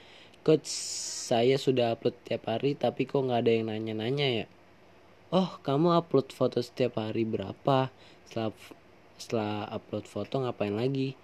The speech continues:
"Ya, saya ingatnya kadang satu atau dua foto setiap harinya.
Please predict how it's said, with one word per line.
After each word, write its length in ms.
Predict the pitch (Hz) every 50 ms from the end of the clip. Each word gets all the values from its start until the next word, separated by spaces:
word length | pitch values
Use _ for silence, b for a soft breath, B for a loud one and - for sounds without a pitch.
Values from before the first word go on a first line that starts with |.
| B B B B B B -
"Ya, 160 | - 107 101 -
saya 240 | - 110 107 107
ingatnya 720 | 107 101 - - - - - 131 139 143 143 143 147 147 143
kadang 320 | - 117 113 120 131 135
satu 880 | 123 - 113 107 107 - - - - - 151 156 160 165 165 160 143 -
atau 240 | - - - 110 107
dua 160 | 110 110 107
foto 320 | - - 113 - - 143
setiap 320 | 131 - - 120 104 107 104
harinya. 320 | 104 104 101 107 104 95